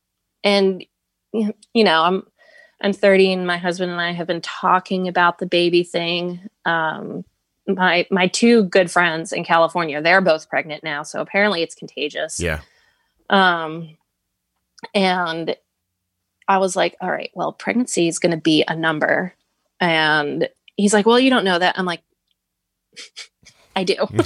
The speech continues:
Speaker 1: It, it, it's gonna, it's, if, even if it's an easy pregnancy, the diabetes part is gonna suck. And then if it's not an easy pregnancy, pregnancy is gonna suck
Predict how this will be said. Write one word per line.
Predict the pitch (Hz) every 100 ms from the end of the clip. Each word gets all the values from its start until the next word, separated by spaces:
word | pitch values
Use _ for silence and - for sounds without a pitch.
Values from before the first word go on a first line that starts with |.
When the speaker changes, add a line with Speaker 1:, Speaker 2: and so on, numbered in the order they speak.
| - - - - - - -
Speaker 1:
It, | 262 196 - - - - -
it, | 214 247 -
it's | 240 233
gonna, | - 294 277 254 190 -
it's, | 226 - - - _ _ -
if, | 233 233
even | 277 311
if | 320 277
it's | -
an | 202 -
easy | 208 226 226 247
pregnancy, | 220 247 226 240 - 254 240
the | 220 208
diabetes | 214 220 214 196 185
part | - 175 -
is | -
gonna | 156
suck. | 156 - - - - _ - _
And | -
then | 226
if | 247
it's | - -
not | 220 240
an | 247 233 -
easy | 240 226 214
pregnancy, | 240 214 214 214 226 208
pregnancy | 202 - 247 269 262 -
is | 254
gonna | - 233
suck | - 208